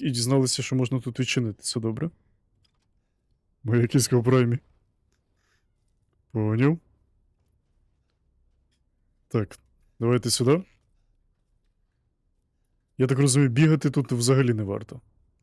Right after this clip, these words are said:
Мені цікаво, чи вороги реагують на звук. На твої пересування. Чи варто так ходити?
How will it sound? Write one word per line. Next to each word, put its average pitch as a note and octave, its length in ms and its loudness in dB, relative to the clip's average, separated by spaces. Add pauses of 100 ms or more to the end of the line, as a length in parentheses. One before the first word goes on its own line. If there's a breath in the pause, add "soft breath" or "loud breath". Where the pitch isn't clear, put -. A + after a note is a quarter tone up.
(400)
Мені D3 100 2
цікаво, D#3 300 2
чи C#3+ 400 4
вороги C#3 400 4
реагують C#3 480 4
на C3+ 80 0
звук. A2+ 340 -4 (1200)
На A#2+ 80 -4
твої A2+ 200 2
пересування. A#2+ 760 2 (260)
Чи - 160 -2
варто B2 240 0
так D#3 220 0
ходити? E3+ 440 0